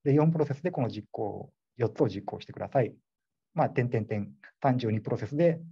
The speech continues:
この四つを実行してください。という感じの、えっと、五かける四ですね。五かける四のジョブを実行してください。二十個のジョブを実行してくださいという意味になります。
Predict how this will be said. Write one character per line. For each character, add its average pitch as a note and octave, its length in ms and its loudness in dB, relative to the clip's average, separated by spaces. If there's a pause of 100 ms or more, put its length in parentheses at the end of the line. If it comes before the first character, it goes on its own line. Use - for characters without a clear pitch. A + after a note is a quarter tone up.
こ A2+ 180 -4
の - 0 -
四 A2 460 -4 (120)
つ F3+ 120 2
を C#3 60 6
実 G#2 160 -2
行 G2 120 -6
し - 60 -14
て - 80 -20
く - 80 -16
だ F#2 60 -16
さ - 100 -10
い。 - 80 -16 (100)
と G#3+ 100 4
い G#3+ 60 4
う G3+ 60 2
感 G3+ 200 2
じ F3+ 100 0
の、 G3+ 260 0 (560)
え C#3+ 260 4
っ C#3 40 -20
と、 C3+ 100 0
五 F3+ 100 -4
か F#3 160 4
け A2 500 -4
る G2 200 -2
四 A2+ 140 4
で - 100 -10
す - 80 -16
ね。 A2+ 100 -10 (220)
五 D#3+ 100 -10
か F3+ 120 4
け C3+ 120 2
る A2+ 140 2
四 C3 240 4
の D#3+ 260 4
ジ C3 100 -4
ョ B2 40 2
ブ C3 160 0
を D3 80 4
実 A#2 180 -8
行 G#2+ 160 -8
し - 60 -12
て - 80 -20
く G2 80 -14
だ - 40 -10
さ G#2 60 -10
い。 - 60 -8
二 C#3+ 80 2
十 F3+ 100 -2
個 C3+ 140 -2
の G#2+ 80 -2
ジ A2 80 -4
ョ - 20 -2
ブ B2+ 120 -2
を E3 60 4
実 A#2+ 160 -2
行 G2+ 160 -6
し - 60 -16
て - 80 -14
く G#2 100 -10
だ G2 140 -8
さ G#2+ 60 -4
い G2+ 80 -4
と - 160 -20 (680)
い E3 120 6
う D#3 80 8
意 E3 80 8
味 F3+ 100 6
に G#3+ 80 6
な D3+ 80 2
り G2+ 100 -4
ま - 140 -16
す。 - 60 -20